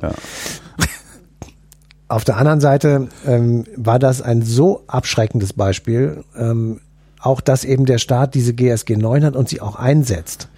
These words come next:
Speaker 1: Ja.
Speaker 2: Ähm, und die auch schießen. Also
Speaker 1: Ja.
Speaker 2: nicht nur mit, mit Wattebäuschen schmeißen, sondern wirklich diese Leute auch erschießen. Und das Risiko einer solchen Tat tatsächlich daran besteht, selbst bei drauf zu gehen. Das mag tatsächlich einen gewissen abschreckenden Charakter gehabt haben.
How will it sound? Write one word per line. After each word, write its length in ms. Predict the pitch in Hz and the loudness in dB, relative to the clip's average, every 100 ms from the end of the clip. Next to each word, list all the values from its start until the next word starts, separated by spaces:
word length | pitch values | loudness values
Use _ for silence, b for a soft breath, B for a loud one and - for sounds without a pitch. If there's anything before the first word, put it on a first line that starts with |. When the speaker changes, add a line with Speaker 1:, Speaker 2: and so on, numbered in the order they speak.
| B | B
Speaker 1:
Ja. 180 | 98 73 98 B B - | 2 2 -4 B B -6
Speaker 2:
Ähm, 360 | 110 110 117 113 | -2 0 0 -2
und 240 | 127 117 | -2 0
die 140 | 147 147 | 0 2
auch 160 | 113 | 2
schießen. 520 | 113 - 196 - 82 - | 2 2 2 0 -6 -10
Also 180 | - 117 | -2 2
Speaker 1:
Ja. 60 | 131 | 4
Speaker 2:
nicht 180 | 143 | 2
nur 160 | 151 139 | 4 4
mit, 280 | 123 117 127 | 2 0 -2
mit 200 | 127 117 | -4 -2
Wattebäuschen 640 | 127 170 135 135 151 160 | 0 0 0 0 2 -2
schmeißen, 380 | 139 135 139 139 | 0 2 2 4
sondern 180 | 131 113 | 2 2
wirklich 320 | 143 170 - _ - | 0 -2 -8 _ -2
diese 280 | 127 139 | 0 4
Leute 320 | 143 127 139 - | 4 4 2 -2
auch 160 | 120 | -6
erschießen. 720 | - 135 170 165 165 151 - 87 | -4 -2 -2 0 2 2 0 -4
Und 100 | 113 | 0
das 160 | 110 | 0
Risiko 440 | 117 160 180 - 160 - | 2 2 2 2 0 0
einer 240 | 120 127 | 0 2
solchen 360 | 120 127 135 143 | 2 2 2 0
Tat 260 | 127 127 - | 0 0 0
tatsächlich 480 | 113 - 151 165 - | -2 0 0 0 0
daran 240 | 123 135 | 2 2
besteht, 380 | 131 - 131 - | 2 0 -2 2
selbst 280 | 131 135 - | 0 0 -2
bei 100 | 127 | -2
drauf 260 | 110 113 | 0 -2
zu 140 | 110 110 | -2 -6
gehen. 240 | 95 92 B B B B B B B _ | -6 -8 B B B B B B B _
Das 260 | 127 143 131 | 0 2 2
mag 480 | 120 123 151 - - | 4 4 2 -2 -2
tatsächlich 540 | 123 117 135 165 143 | -2 0 0 0 0
einen 140 | 123 123 | 0 2
gewissen 340 | 117 135 135 | 2 0 -2
abschreckenden 840 | - 123 - 120 135 120 113 113 | -6 -6 -4 -2 2 2 2 0
Charakter 400 | 117 107 127 - | -2 -2 -2 -2
gehabt 340 | 107 95 98 - | -2 -4 -4 -2
haben. 340 | 104 117 139 | 0 0 -2